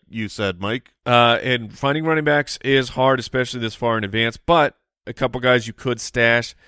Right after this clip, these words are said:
Speaker 2: D J Dallas of the Seattle Seahawks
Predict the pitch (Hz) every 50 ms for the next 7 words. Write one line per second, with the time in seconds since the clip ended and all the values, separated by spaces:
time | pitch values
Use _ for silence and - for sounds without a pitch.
0 | _ _ _ _ _ - 139 165 202 196 233 233 202 147 131 139 139 143 147 147
1 | 147 143 - 139 120 117 110 - 127 123 117 110 107 - - 143 139 131 107 127
2 | 127 123 123 123 - - - -